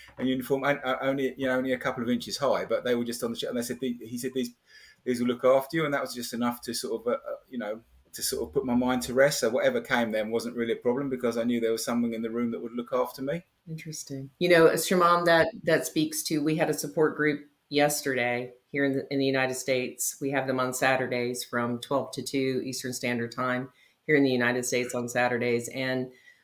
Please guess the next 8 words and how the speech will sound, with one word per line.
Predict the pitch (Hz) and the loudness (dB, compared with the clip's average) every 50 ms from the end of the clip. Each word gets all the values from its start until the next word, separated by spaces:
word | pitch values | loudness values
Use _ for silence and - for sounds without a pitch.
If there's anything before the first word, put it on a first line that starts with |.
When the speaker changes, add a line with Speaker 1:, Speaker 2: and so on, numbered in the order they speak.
| _ _ | _ _
Speaker 2:
we | - 185 | 2 4
were | 190 196 185 | 6 6 4
talking | 175 - 185 175 214 226 - 160 139 | 4 2 2 2 2 2 0 0 0
about | 127 117 117 131 127 127 127 127 120 - - - - | 0 2 0 0 0 2 0 0 -2 -6 -10 -10 -2
how | 151 143 135 135 | 0 0 2 0
that | 135 135 131 131 127 127 - - | 0 0 0 2 2 0 -2 -4
fear | - - - 170 165 165 170 175 170 | -14 -10 -2 0 2 2 2 0 -2
factor | - - 131 123 123 123 - _ - 117 117 117 120 117 | -2 0 0 0 0 -2 -6 _ -4 -4 -4 -4 -6 -8